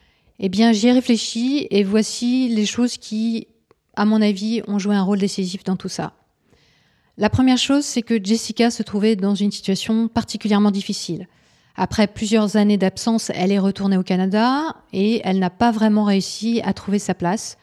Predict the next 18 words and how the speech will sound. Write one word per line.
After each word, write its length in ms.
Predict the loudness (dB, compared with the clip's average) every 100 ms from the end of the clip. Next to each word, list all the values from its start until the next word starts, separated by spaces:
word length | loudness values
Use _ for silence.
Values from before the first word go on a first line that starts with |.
| _ _ _ _
dans 160 | -4 -2
un 80 |
pays 200 | 0 -2
qui 120 | 0 -2
avait 300 | 0 0 0
de 120 | -4
toute 160 | -4
façon, 540 | -4 -4 -2 -4 -2 -4
euh, 240 | -8 -8
changé. 540 | -4 0 2 4 0 -2 _ _ _ _ _
Euh, 580 | -2 0 0 0 0 -2
d'autre 340 | -2 -2 0 0
part, 180 | 2
elle 100 | 2
n'avait 220 | 2 2 2
pas 180 | 0
fait 140 | -2 -2
d'études, 560 | -4 -6 -12 -12 -16